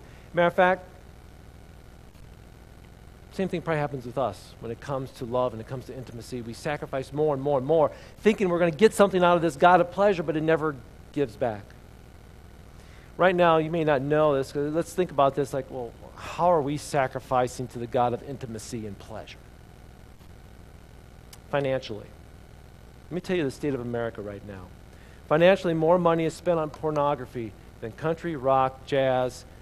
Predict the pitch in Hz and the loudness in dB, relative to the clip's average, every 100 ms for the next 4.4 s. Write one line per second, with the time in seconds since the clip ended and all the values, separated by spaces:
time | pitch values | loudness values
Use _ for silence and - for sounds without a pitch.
0 | - 123 117 113 113 117 - 123 - 131 | -16 -8 -4 -4 -4 -8 -10 -12 -6 -6
1 | 127 - 127 120 110 - 127 104 110 92 | -6 -8 -10 -10 -12 -14 -16 -8 -8 -8
2 | 87 - - - - - - - 131 165 | -14 -20 -20 -20 -20 -20 -20 -10 2 2
3 | 175 170 160 - 160 151 147 143 139 127 | 4 0 -2 -2 0 0 -2 -2 -2 -4
4 | - 131 127 120 | -8 -6 -4 -6